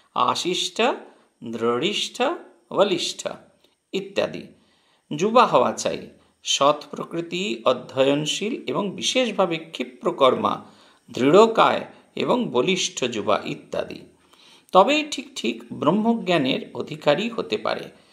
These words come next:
স্বামীজি যেমন বলতেন, "পিনপিনে, মিনমিনে, সাতচড়ে কথা বলে না, তাদের কি বাপু কখনো ধর্ম হয়?" ঠিক কথা। শরীর রুগ্ন হলে দিনরাত তো দেহের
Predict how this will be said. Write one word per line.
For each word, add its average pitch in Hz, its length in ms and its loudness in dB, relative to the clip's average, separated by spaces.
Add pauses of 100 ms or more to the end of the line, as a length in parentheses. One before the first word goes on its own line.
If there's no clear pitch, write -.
(160)
স্বামীজি 139 480 0
যেমন 139 320 -2
বলতেন, 151 500 -2 (380)
"পিনপিনে, 160 760 0
মিনমিনে, 151 680 0
সাতচড়ে 147 760 2
কথা - 280 2
বলে 135 300 2
না, 170 280 -2 (380)
তাদের 233 400 4
কি 269 120 -6
বাপু 226 320 2 (120)
কখনো 202 400 -4
ধর্ম 110 440 -4
হয়?" 262 360 -2 (380)
ঠিক - 280 -8
কথা। - 340 -2 (400)
শরীর 139 440 4
রুগ্ন 175 340 0
হলে 151 380 2 (420)
দিনরাত 214 520 4
তো 247 260 4 (280)
দেহের 214 640 2